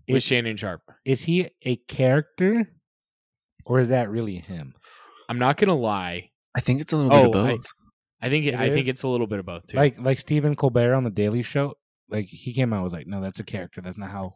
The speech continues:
Speaker 2: who I really am."
Speaker 1: I think it's like Stephen A. Smith, right? Like, I think he's similar to him.
Speaker 3: <laughs>
Speaker 1: Stephen A. Smith, I think, is very, like, he, he says what he thinks, maybe a little more than he normally would.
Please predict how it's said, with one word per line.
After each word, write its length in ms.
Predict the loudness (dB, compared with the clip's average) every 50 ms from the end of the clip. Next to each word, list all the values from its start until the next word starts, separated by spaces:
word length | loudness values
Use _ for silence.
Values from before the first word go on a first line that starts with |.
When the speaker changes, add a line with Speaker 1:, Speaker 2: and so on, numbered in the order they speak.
| _
Speaker 2:
who 80 | -4 -4
I 80 | -4 -4
really 300 | -6 -8 -10 -10 -10 -12
am." 240 | -14 -14 -16 -16 -20 _ _ _ _ _ -20 -18 -12 -4
Speaker 1:
I 40 | 0
think 140 | 0 2 2
it's 120 | 2 2
like 240 | 2 2 2 2 0
Stephen 320 | -2 -2 -2 -2 0 0 -2
A. 100 | -2 -2
Smith, 480 | -4 -4 -6 -4 -4 -6 -6 -8 -8
right? 320 | -8 -6 -6 -4 -6 -6 -6
Like, 220 | -8 -10 -8 -6
I 80 | -6 -6
think 240 | -4 -4 -6 -6 -4
he's 260 | -2 -2 -2 0 -2
similar 460 | -2 -4 -2 -2 -2 0 0 0 0
to 80 | 0 -2
him. 300 | -4 -4 -8 -8 -12 -16 _ _ _ _ -4
Speaker 3:
<laughs> 320 | -2 -2 -2 -4 -8 -8
Speaker 1:
Stephen 300 | -6 -2 0 0 2 2
A. 120 | 2 2 2
Smith, 520 | 2 0 0 0 0 0 0 -2 -4 -6
I 120 | -6 -6 -4
think, 220 | -4 -4 -4 -2
is 140 | -2 -4 -4
very, 420 | -2 -2 -2 0 0 0 0 0
like, 340 | 0 0 -2 -4 -4 -8 -14 _ _ _ _ _ _ _ _ _ _ _ _ _ _ _ _ _ _ _ _ _ _
he, 400 | _ 0 4 4 4 4 2 0 -2
he 160 | -6 -8 -6
says 360 | -4 -2 2 4 4 4 4 4
what 140 | 4 4
he 100 | 2 0
thinks, 720 | -2 -4 -2 0 0 0 0 -2 -4 -8 -8 -8 -10 -12 _ _ _ _ _ _ _ _ _ _ _ _ _ _ _ _ _ _ _ _ -6
maybe 280 | 0 2 2 4 4 4
a 80 | 2
little 280 | 2 2 2 2 2 2
more 300 | 2 2 2 4 4 2
than 120 | 2 0
he 120 | -4 -4 -2
normally 440 | -2 0 0 -2 -2 -6 -8 -8 -8
would. 280 | -10 -10 -12 -14 -16